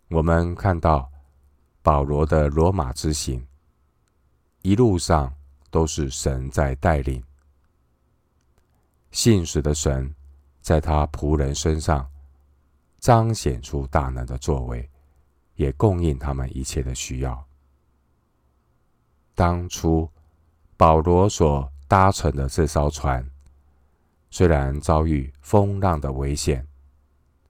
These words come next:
神却使用保罗化危机为转机，并且保罗也成了全船人的祝福。二十七章二十四节。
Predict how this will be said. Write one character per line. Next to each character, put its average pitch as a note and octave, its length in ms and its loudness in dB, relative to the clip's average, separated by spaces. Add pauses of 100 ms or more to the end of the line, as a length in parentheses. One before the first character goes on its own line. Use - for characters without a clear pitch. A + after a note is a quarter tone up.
(280)
神 C#2+ 420 -4 (560)
却 D2+ 320 0
使 - 240 -4
用 F2+ 220 2
保 C2 240 -4
罗 C2+ 360 -6 (680)
化 C#2 420 0 (140)
危 D#2 240 2
机 F#2 320 0
为 C#2+ 240 -2
转 B1 300 -2
机， C#2 340 -6 (920)
并 E2 100 -2
且 C#2+ 200 -2
保 C2+ 200 -4
罗 C2+ 240 -4 (240)
也 C#2 160 -2
成 C#2+ 280 -4
了 C2+ 200 -4 (160)
全 E2+ 320 0
船 C2+ 320 -6
人 B1 160 -8
的 C2 140 -6
祝 D#2+ 240 -2
福。 B2 320 -10 (720)
二 F2 180 2
十 - 160 -6
七 - 240 -4
章 C#2 320 -4 (100)
二 D#2 160 0
十 - 140 -6
四 C#2+ 240 -6
节。 A#1+ 260 -10